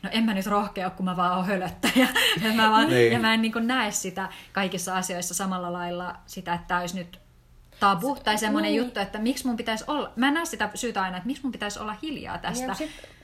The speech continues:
Speaker 3: tossa ite kanssa näkee sen niinku kokemusten jakamisena, mut sit ite
Speaker 1: Mm.
Speaker 3: kanssa, kun on noita kaikkia häröilytaustoja ja muuta, niin sit tulee ehkä joskus semmonen olo, että ajatteleekohan nää, että mä narisen ja haen jotain sääliä.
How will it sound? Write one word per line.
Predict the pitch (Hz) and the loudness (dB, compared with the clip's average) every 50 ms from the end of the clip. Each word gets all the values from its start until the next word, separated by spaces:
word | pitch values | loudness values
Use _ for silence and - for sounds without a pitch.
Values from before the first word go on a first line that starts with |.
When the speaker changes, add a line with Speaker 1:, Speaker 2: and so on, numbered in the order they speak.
| - - - - - | -20 -20 -20 -20 -16
Speaker 3:
tossa | - 247 233 - 247 240 240 | -14 -14 -12 -10 -10 -10 -8
ite | 254 262 - 269 247 | -8 -6 -4 -6 -6
kanssa | 247 - 220 220 - 226 | -6 -8 -10 -10 -10 -10
näkee | 214 214 214 | -4 -4 -4
sen | 208 220 220 | -4 -4 -8
niinku | 214 214 214 214 | -10 -12 -12 -8
kokemusten | - 277 269 269 302 269 226 202 196 - - 185 180 | -6 -6 -4 -2 -2 -2 -4 -6 -10 -6 -6 -6 -4
jakamisena, | 180 196 196 196 - 208 214 226 226 247 233 233 220 | -4 -8 -8 -6 -8 -8 -8 -8 -8 -10 -10 -10 -10
mut | 214 208 | -10 -10
sit | 220 208 - | -12 -12 -8
ite | 196 190 190 185 | -6 -4 -4 -4
Speaker 1:
Mm. | 180 175 | -4 -4
Speaker 3:
kanssa, | 196 196 196 196 | -4 -4 -6 -6
kun | - 190 | -6 -6
on | |
noita | 185 185 180 190 | -6 -6 -6 -6
kaikkia | 185 185 180 180 - - 185 180 165 156 - - | -6 -8 -8 -8 -8 -8 -8 -6 -6 -8 -10 -12
häröilytaustoja | - 175 180 185 180 180 175 165 165 165 - 160 160 160 170 - - 170 | -12 -8 -8 -6 -6 -6 -6 -6 -8 -10 -8 -8 -8 -8 -8 -10 -10 -10
ja | 165 165 | -8 -8
muuta, | 170 165 170 175 208 214 208 - - - - - - - | -8 -10 -10 -10 -12 -12 -12 -16 -20 -20 -20 -20 -18 -14
niin | - 208 | -12 -10
sit | 214 262 269 - | -8 -8 -10 -6
tulee | - 285 277 254 | -6 -4 -4 -4
ehkä | 240 - 247 | -6 -8 -8
joskus | 233 254 277 269 - - - - - | -8 -6 -8 -8 -8 -12 -12 -10 -10
semmonen | 214 202 196 190 185 - | -10 -8 -6 -6 -6 -6
olo, | 185 190 185 | -6 -8 -8
että | 180 175 - | -8 -10 -10
ajatteleekohan | 226 277 294 - - 359 349 311 - 202 196 196 185 | -12 -12 -12 -10 -8 -8 -6 -8 -8 -8 -10 -8 -8
nää, | 185 185 | -8 -10
että | 185 180 196 | -10 -8 -8
mä | 196 190 | -8 -8
narisen | 190 202 226 247 247 240 208 180 170 170 165 160 | -6 -6 -6 -6 -6 -6 -8 -10 -10 -10 -10 -10
ja | 165 165 | -10 -10
haen | 165 170 170 170 165 | -10 -8 -8 -8 -8
jotain | 165 165 170 175 175 175 | -10 -12 -10 -10 -10 -10
sääliä. | 170 - 247 240 220 180 165 165 165 - - - - | -8 -6 -6 -6 -6 -6 -10 -10 -12 -14 -14 -14 -14